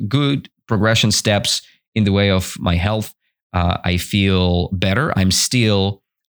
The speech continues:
uh, an English teacher. <laughs> It's a good thing because, uh, last year, uh, in the year of twenty twenty-three, I had a very big burnout, and, uh, like, I had, like, a very big, um, frustration. Uh, it, okay, I was kinda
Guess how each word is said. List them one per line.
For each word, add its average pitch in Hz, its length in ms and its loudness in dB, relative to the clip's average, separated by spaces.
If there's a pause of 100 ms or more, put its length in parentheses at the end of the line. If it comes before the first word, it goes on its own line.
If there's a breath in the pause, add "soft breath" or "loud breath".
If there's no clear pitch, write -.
uh, 87 340 2
an 110 120 2
English 107 280 0
teacher. 123 460 -2
<laughs> - 60 -6
It's 123 260 2
a 123 60 2
good 104 240 0
thing 117 220 0
because, 95 440 -2 (440 loud breath)
uh, 90 420 0 (120)
last 110 360 0
year, 156 340 0
uh, 90 220 0
in 95 120 2
the 90 80 2
year 95 160 2
of 85 80 -2
twenty 101 240 0
twenty-three, 104 400 0
I 98 40 0
had 95 160 2
a 90 100 0
very 107 400 0
big 87 260 0
burnout, 87 560 2 (500 soft breath)
and, 90 600 2
uh, 87 280 2
like, 85 260 0
I 87 100 0
had, 85 480 0
like, 80 220 0
a 82 80 0
very 101 380 0
big, 90 600 0
um, 80 600 0 (1200)
frustration. 117 880 0
Uh, 95 200 4
it, - 200 -2 (140)
okay, - 380 -2
I 123 120 0
was 139 220 0
kinda 233 400 -2